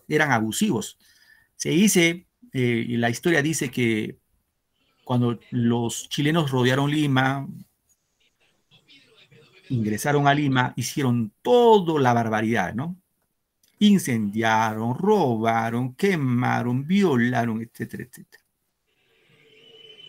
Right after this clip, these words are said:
Y estaban en sus, a sus anchas ahí los chilenos. Y justamente por ahí pasaba un general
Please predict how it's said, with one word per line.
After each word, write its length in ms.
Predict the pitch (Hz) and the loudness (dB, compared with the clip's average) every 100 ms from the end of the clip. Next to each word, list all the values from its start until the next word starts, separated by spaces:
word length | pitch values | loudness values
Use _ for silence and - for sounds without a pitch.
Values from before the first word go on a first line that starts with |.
| - - - - | -20 -20 -20 -4
Y 180 | 143 143 | 2 2
estaban 340 | 135 151 147 | 6 4 4
en 100 | 139 | 2
sus, 280 | 123 117 - | -2 -6 -8
a 140 | 123 | -6
sus 180 | 123 120 | -6 -6
anchas 560 | - 160 143 110 107 101 | 0 2 2 0 -6 -10
ahí 200 | 107 98 | -8 -8
los 180 | 98 - | -10 -10
chilenos. 580 | 95 87 - - - _ _ _ _ _ _ _ | -10 -10 -12 -18 -20 _ _ _ _ _ _ _
Y 180 | 214 233 | 6 6
justamente 680 | - 220 - 165 165 165 | 6 2 4 0 0 -2
por 180 | 147 123 | -2 -2
ahí 100 | 135 | -2
pasaba 520 | 127 113 - 131 120 | -2 -4 -4 -2 -2
un 260 | 151 147 156 | 0 -2 -2
general 640 | 127 127 117 127 123 123 | -4 -2 0 0 -2 -4